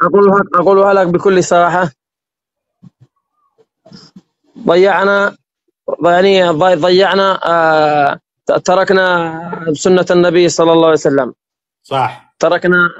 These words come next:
Speaker 1: آه، ت-، آه، تأخ-،
Speaker 2: تركنا
Speaker 1: يعني
Speaker 2: الشريعة عليه
Speaker 1: تساهلنا،
Speaker 2: الصلاة والسلام،
Speaker 1: تساهلنا،
Speaker 2: صح؟
Speaker 1: شوف، شوف، تساهلنا، تساهلنا بطاعة النبي، بطاعة الله عز وجل. تساهلنا بسنة النبي صلى الله عليه وسلم.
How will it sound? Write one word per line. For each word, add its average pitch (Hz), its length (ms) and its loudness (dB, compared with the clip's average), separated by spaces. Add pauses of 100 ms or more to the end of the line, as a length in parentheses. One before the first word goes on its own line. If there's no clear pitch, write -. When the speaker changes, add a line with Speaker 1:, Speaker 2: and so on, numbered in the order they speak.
Speaker 1:
آه، 156 260 2
ت-، 151 100 -2
آه، 160 640 2
تأخ-، 165 340 -4
Speaker 2:
تركنا 160 180 0
Speaker 1:
يعني 185 240 2
Speaker 2:
الشريعة 220 380 -6
عليه 165 100 -10
Speaker 1:
تساهلنا، 190 640 0
Speaker 2:
الصلاة 185 120 -6
والسلام، 180 60 -2
Speaker 1:
تساهلنا، 196 440 0
Speaker 2:
صح؟ - 80 -8
Speaker 1:
شوف، 233 180 -2
شوف، 170 140 -2 (320)
تساهلنا، 185 500 0
تساهلنا 180 640 0
بطاعة 175 460 0
النبي، 170 440 0
بطاعة 175 360 -2
الله 180 200 2
عز 151 220 0
وجل. 135 380 0 (640)
تساهلنا 170 540 0
بسنة 165 480 -2
النبي 160 340 0
صلى 151 200 0
الله 151 120 2
عليه 151 80 2
وسلم. 135 380 -2